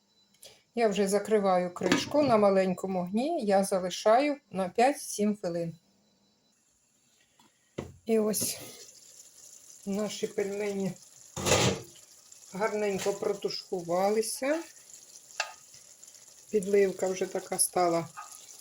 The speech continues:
зовсім густа. Сир наш повністю розстав. Головне, щоб це був сир, а не сирний продукт.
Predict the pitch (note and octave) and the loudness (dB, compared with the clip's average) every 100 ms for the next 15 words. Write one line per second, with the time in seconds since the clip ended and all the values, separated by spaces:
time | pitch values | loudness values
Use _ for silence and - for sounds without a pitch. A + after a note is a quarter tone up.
0 | - F3 E3+ F#3 F3+ - F3+ E3+ F3 - | -16 -8 -2 0 0 0 0 -2 -2 -4
1 | - F3 F3 F#3+ C4 D4+ - - - - | -2 -2 2 2 2 0 -4 -20 -12 -12
2 | - - - - - - - - - G#3 | -12 -18 -20 -20 -20 -20 -4 0 4 4
3 | F3+ F3 F3 F3 - - G3 F3+ F3 E3+ | 4 0 -4 -6 -6 2 2 4 0 -4
4 | - F#3 F3 E3+ - F3 G#3 G#3+ G#3 G#3 | -4 -2 0 0 2 4 4 6 4 6
5 | G#3 - - - F3 F#3 - F#3+ F3 F3 | 2 0 -2 -2 -2 -2 -2 2 2 0
6 | E3 F3 - F3 E3+ F3 - G3+ B3 C#4 | -2 -2 -2 -2 -2 -4 -2 -2 -2 -6
7 | - | -10